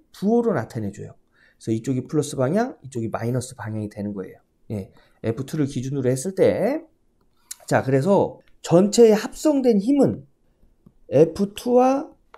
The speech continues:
에프 원을 더하는데 에프 원은 마이너스 에프 원이라고 했죠. 그래서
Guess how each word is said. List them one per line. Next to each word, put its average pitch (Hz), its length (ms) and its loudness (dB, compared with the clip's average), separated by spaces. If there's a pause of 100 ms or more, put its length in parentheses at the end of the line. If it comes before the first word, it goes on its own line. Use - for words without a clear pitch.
(160)
에프 175 340 2
원을 160 400 6
더하는데 120 680 0
에프 - 280 -6
원은 190 380 -4
마이너스 123 580 -4
에프 127 300 -8
원이라고 135 520 0
했죠. 202 340 -4 (600)
그래서 135 680 -2